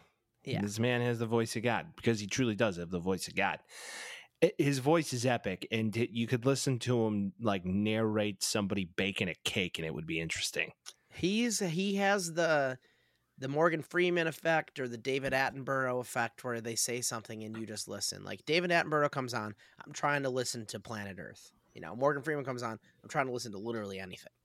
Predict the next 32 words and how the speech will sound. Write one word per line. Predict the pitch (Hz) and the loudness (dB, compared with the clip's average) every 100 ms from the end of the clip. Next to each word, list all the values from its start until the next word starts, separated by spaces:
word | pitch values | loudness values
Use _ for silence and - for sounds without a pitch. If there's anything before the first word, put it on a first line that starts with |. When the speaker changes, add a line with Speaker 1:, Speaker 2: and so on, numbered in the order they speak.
| - | -8
Speaker 1:
So | - 110 | -6 -4
he's | 135 131 | -2 -4
<laughs> | |
got | - 175 | -2 -2
the | 165 | 0
same | 147 123 123 | -2 -2 -4
fucking | 110 120 104 | -6 -8 -8
things. | 110 101 104 107 - _ _ | -10 -8 -10 -14 -18 _ _
Some | - 147 | 0 4
people | 170 151 | 4 4
are | 127 | 2
just | 107 120 - | 0 -2 -2
good | 120 98 | -4 -6
at | 98 | -8
that. | 87 92 - _ _ _ _ | -10 -10 -14 _ _ _ _
Speaker 2:
Like | 95 92 92 - | 0 2 0 -2
a | |
Twinkie. | - 90 85 - - - - _ _ - _ - | -2 -2 -2 -4 -8 -8 -12 _ _ -20 _ -14
Speaker 1:
Like | 80 76 - | -12 -12 -14
a | |
Twinkie. | - - 98 - - | -8 -4 -4 -8 -6
Speaker 2:
Like | - - - | -2 -2 -2
a | - | -4
Twinkie. | - - - - | -4 -6 -4 -6
Speaker 1:
<laughs> | - - - - - - - - - 185 - - - _ - - 185 | -4 -6 -6 -10 -10 -8 -8 -6 -6 -6 -10 -16 -20 _ -8 -4 -4
Exactly. | 135 151 220 143 120 | 0 8 8 8 4
Speaker 2:
Well, | 220 | 4
Speaker 1:
That's | - | 2
the | 139 | -2
point. | - 165 - | -2 -2 -2
Speaker 2:
e-, | - - - | -6 -6 2
exactly. | 190 180 202 170 - 82 | 4 6 4 4 0 -8